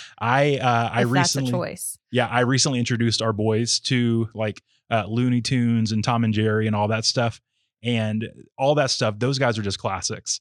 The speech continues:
Speaker 2: They are.
Speaker 1: Like, everything they do is timeless. And if you like somebody getting blown up with dynamite, you're, you're gonna be a fan. <laughs>
Speaker 2: I know.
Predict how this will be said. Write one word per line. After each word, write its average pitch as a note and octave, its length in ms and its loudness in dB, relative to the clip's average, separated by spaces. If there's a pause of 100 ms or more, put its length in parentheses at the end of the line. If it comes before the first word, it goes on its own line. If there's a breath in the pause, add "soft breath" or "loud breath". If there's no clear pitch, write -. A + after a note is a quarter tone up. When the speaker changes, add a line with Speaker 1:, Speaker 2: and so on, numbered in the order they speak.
(160)
Speaker 2:
They A#3+ 120 -8
are. B3+ 340 -4
Speaker 1:
Like, A#2+ 260 0
everything C#3 460 0
they C3 120 0
do B2+ 180 0
is A2+ 100 -2
timeless. A#2 580 0
And G#2+ 460 0
if - 220 -6
you B2+ 100 -2
like A#2+ 220 0
somebody A#2+ 240 -2
getting A2+ 180 0
blown G#2+ 220 2
up G#2 80 -2
with G#2 100 -2
dynamite, G2 600 -2
you're, G#2 480 -2
you're G#2+ 140 -4
gonna G#2+ 140 0
be G#2 100 -4
a G2 60 -6
fan. A2 240 -4 (160)
<laughs> - 180 -16
Speaker 2:
I A3+ 100 -4
know. G#3 380 -4